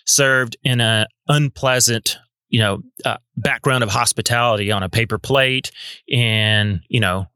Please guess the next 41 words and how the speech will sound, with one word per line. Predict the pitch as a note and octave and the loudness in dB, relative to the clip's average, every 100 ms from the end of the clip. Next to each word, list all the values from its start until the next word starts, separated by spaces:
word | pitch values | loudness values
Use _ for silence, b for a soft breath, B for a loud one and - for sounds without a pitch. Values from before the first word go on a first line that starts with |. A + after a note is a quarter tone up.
| - | -2
a | A2+ G2 F#2 E2+ - F3 | 0 2 -2 -6 -12 -6
dirty, | A#2 B2+ B2+ B2 A#2+ | -2 0 2 0 0
noisy | A#2+ B2 B2 A#2 A#2+ A#2 A2+ - _ B B B - | 0 2 2 2 2 0 0 -6 _ B B B 0
room | B2 C#3 C3+ C3 C3 | 2 4 4 2 2
off | B2 - | 0 0
the | A2 | 0
back | A#2+ A#2+ | 0 0
of | A#2+ | -4
your | G#2+ A2+ A2+ | 0 2 0
kitchen, | - D3+ C#3 C3+ C3 B2 | 0 -2 0 0 2 2
which | A2 | 0
happens | - A#2+ - A#2+ | 0 0 -2 -2
to | A2+ | 0
be | A#2 | 2
right | A2+ A2 | 2 2
around | A2 A2 | 0 -2
the | G#2+ | -2
corner | A2+ A2 G#2+ | 0 0 0
from | - A2 G#2 | 0 0 2
your | G2+ G#2 | 2 2
outside | A2 - G2+ F#2+ | 0 0 0 0
trash | G#2+ G2+ | 0 0
cans | - G2+ F#2+ | 0 -2 0
that | G2 - | 0 0
smell. | G#2 G2 E2 - _ B B B B B B B B B _ _ _ | 0 0 -2 -8 _ B B B B B B B B B _ _ _
We | D#3 F#3+ | 2 2
don't | G3+ | 2
want | F3+ F#3 | 0 0
just | D#3 - | 0 0
a | B2+ | 2
handful | C#3 B2+ B2+ | 2 2 0
of | G2+ | 2
recipes. | A#2 G#2+ F#2+ G2 F#2+ - | 2 0 -2 -4 -6 -2
At | D3+ - | 0 2
some | - G#3+ B3+ | 2 2 0
point, | - C#4+ - - B _ | 0 -2 -4 -14 B _
what | B2 B2 | 0 2
I | B2+ | 2
am | C3+ | 0
suggesting | - G#2+ A2+ F#2+ G#2 G2 - _ _ _ B B B B B _ | -2 -2 -2 -2 -4 -8 -12 _ _ _ B B B B B _
is | C#3 B2+ B2 A#2+ - | 0 2 0 0 0